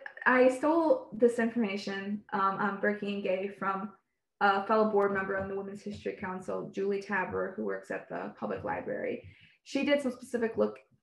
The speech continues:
at what, um, Berkey and Gay, the furniture factory, looks like. Um, in the summer of nineteen eighteen, Berkey and Gay,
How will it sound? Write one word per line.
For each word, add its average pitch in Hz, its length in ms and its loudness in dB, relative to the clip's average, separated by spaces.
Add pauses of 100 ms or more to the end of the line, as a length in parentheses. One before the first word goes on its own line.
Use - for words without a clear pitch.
(180)
at 208 360 2
what, 208 340 0
um, 196 320 -2
Berkey 202 500 0
and 202 240 -2
Gay, 208 380 4
the 214 120 -6
furniture 220 540 -2
factory, - 640 -2 (120)
looks 214 320 0
like. 233 340 4 (540)
Um, 208 480 6 (720)
in 240 80 6
the 254 80 8
summer 269 320 6
of 247 80 10
nineteen 233 340 4
eighteen, 202 420 0
Berkey 196 300 -2
and 196 160 -6
Gay, 202 380 0